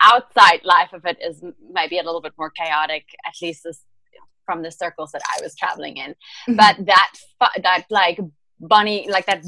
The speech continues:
Speaker 1: boiler situation and stressful thing at, where that first day that he's at work, when
Speaker 2: Mm-hmm.
Speaker 1: he's on the phone and there's just chaos. Um, it definitely had moments of that. And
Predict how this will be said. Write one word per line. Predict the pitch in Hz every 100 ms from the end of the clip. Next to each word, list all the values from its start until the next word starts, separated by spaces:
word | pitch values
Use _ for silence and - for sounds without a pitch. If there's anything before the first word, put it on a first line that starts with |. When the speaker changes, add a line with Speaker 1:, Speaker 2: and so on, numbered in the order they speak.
| 170
Speaker 1:
boiler | 208 220 226 220 202 196
situation | - - 208 170 180 175 165
and | 170 165
stressful | - 196 - - 202 185 180 165 170
thing | 196 170
at, | 170 -
where | 180
that | 180 160
first | - 196 185
day | - 170
that | 165
he's | 165 165
at | 170 151
work, | 160 - - _ _ - -
when | 240
Speaker 2:
Mm-hmm. | 202
Speaker 1:
he's | 185 170
on | 180
the | 185 -
phone | 180 180
and | 175
there's | 175 170
just | - 185 -
chaos. | - 180 175 160 175 _ _ _ - - -
Um, | 196 190 185 - -
it | 226
definitely | 220 254 269 254 214
had | - 190 - - -
moments | 180 180 180 175 175 175
of | 170
that. | 175 160 160 156 -
And | 170 165 160